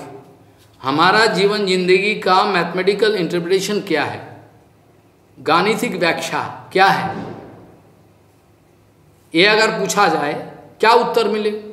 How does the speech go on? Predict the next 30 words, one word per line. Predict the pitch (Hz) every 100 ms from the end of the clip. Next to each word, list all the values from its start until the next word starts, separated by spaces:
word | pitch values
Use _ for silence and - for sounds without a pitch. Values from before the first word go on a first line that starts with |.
| - - - _ _ _ _ _ _ _ _ _ _ _ _ _ _ _ _ _
हमारा | 131 151 185 240
जीवन | 180 202 214 226
जिंदगी | 185 185 185 190 233
का | 220 202
जो | 170 180 190
calculation | 185 165 - 190 208 202 220 180
है, | 131 104 - - - - - _ _ _ 147
what | 156
is | 180
the | 190
mathematical | 180 175 175 185 185 190 185
interpretation | 165 - 165 165 180 196 185
of |
our | 151 147
life? | 123 107 95 - - 139
हमारा | 160 190
जिंदगी | 208 190 185 196 202
का | 196
क्या | 175 214 220 190 - -
गाणितिक | 156 165 196 202 214
व्याख्या | 175 165 - 113
है? | 92 - - - - _ _ _ _ _ _ _ _ _ _ _ _ _ _ _ -
ये | 208 294
विचार | 240 208 226 247
करके | 240 220 175 240
अगर | 247 208 220
खाते | 180 175 175 180
में | 220 214
लिख | 185 208
दो, | 220 147 -